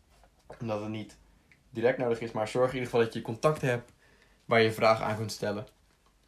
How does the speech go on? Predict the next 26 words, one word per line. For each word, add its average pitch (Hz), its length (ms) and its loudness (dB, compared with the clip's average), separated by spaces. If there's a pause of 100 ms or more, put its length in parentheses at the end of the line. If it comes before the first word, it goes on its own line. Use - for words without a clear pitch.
(200)
En 107 460 -2 (520)
vervolgens, 120 800 -2 (240)
nadat 135 360 4
je 135 60 -2
je 139 60 -2
plan 135 160 0
hebt 113 120 -2
opgesteld, 110 480 -6
begin 120 420 0
wel 107 320 0
als 110 120 -4
die 104 80 -14
klaar 113 260 4
is. 101 100 -6
En 110 260 -8 (560)
maak 127 260 2
het 123 80 -6
plan 117 200 0
niet 113 120 -2
perfect. 139 480 -4 (880)
Begin 120 340 0
gewoon, 110 440 -4 (360)
want 107 160 -6
dat 113 140 2
gaat 107 260 2
je 101 240 -4